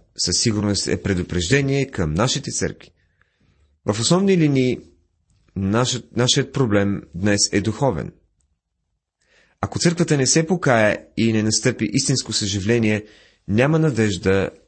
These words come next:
за страната ни. „И когато простирате ръцете си, ще крие очите си от вас.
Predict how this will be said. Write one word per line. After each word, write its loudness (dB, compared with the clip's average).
за -4
страната -4
ни. -16
„И -2
когато 0
простирате 0
ръцете -2
си, -2
ще -4
крие 2
очите -4
си -2
от -4
вас. -2